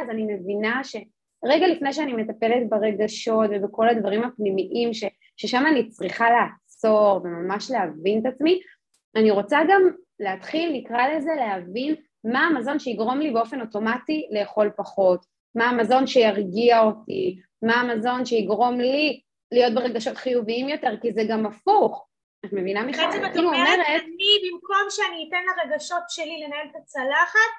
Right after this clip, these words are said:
Speaker 2: אני אלך לחקור איזה צלחת תעשה לי רגשות טובים."
Speaker 1: גם, בדיוק, ו-,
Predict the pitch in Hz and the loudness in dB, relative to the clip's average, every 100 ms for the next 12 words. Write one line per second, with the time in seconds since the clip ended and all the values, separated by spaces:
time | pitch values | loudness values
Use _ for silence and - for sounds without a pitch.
0 | _ _ - 285 302 320 381 381 349 - | _ _ -12 -8 -4 0 -2 0 -4 -4
1 | - 392 - - - 349 392 427 427 370 | -4 2 2 0 -6 -4 -2 -2 -2 0
2 | 339 392 415 466 480 480 _ _ - 302 | 4 2 2 4 2 2 _ _ -2 0
3 | 285 - 370 370 294 262 269 302 294 262 | 0 -2 -4 -2 -2 -2 -4 -6 -4 -4
4 | 269 247 226 - _ _ _ _ _ _ | -4 -8 -10 -14 _ _ _ _ _ _
5 | _ _ 196 196 220 208 233 247 208 214 | _ _ -4 0 4 4 2 0 0 0
6 | 214 202 202 269 - 214 - | 0 2 2 0 -4 -8 -6